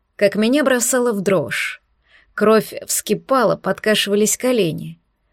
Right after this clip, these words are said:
а в легкие проникал запах дракона, опьяняя и кружа голову. Я чувствовала себя совершенно беспомощной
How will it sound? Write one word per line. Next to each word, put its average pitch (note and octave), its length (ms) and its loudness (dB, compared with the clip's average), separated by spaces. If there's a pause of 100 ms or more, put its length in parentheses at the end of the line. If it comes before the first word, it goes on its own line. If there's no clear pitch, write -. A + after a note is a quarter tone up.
(200)
а G3 160 2
в F#3 60 0
легкие A3+ 440 2
проникал G3 480 0
запах F#3+ 360 0
дракона, G3 500 2
опьяняя F#3 500 -2
и - 140 -6
кружа F#3+ 420 0
голову. E3+ 640 -4 (880)
Я G#3+ 180 4
чувствовала A3+ 460 2
себя G#3 260 2
совершенно G3+ 480 0
беспомощной - 920 -4